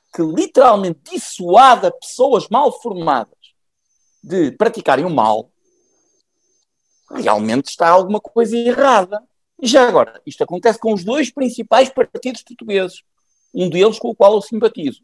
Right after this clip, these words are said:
o outro no qual votei vinte anos e nunca mais votarei nele na vida. Ok? Pela simples razão que nunca reconheceu o, o seu papel na última bancarrota. Ok? E nunca assumiu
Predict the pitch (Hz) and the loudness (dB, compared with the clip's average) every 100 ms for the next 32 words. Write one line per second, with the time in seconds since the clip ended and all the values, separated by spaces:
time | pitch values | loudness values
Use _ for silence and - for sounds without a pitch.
0 | - 170 185 202 196 196 - 175 151 170 | -12 2 4 4 0 -6 4 4 4 -2
1 | 170 170 180 233 269 202 202 302 415 - | -4 -4 -2 0 2 0 -4 -4 -2 0
2 | 277 196 - 202 208 202 190 165 _ 196 | 2 0 -2 -2 -2 -2 -4 -6 _ _
3 | _ _ _ _ _ _ 147 226 220 _ | _ _ _ _ _ _ 0 0 0 _
4 | _ _ _ _ _ _ _ _ _ - | _ _ _ _ _ _ _ _ _ -16
5 | - 120 170 165 156 214 202 196 269 - | -10 -8 -6 0 2 2 0 -2 0 0
6 | - 175 165 170 165 185 370 _ _ _ | -2 -6 -6 -4 -4 -2 -4 _ _ _
7 | _ - 151 151 139 175 156 - 160 143 | _ -16 -14 -14 -6 -4 -4 2 2 2
8 | 151 165 - 117 120 113 104 104 - _ | 0 -2 -4 -6 -4 -6 -10 -12 -20 _
9 | _ _ _ - 151 160 - _ _ - | _ _ _ -4 0 0 -2 _ _ -6
10 | 127 139 127 - 123 139 143 | -4 -2 -4 -6 -4 -2 -4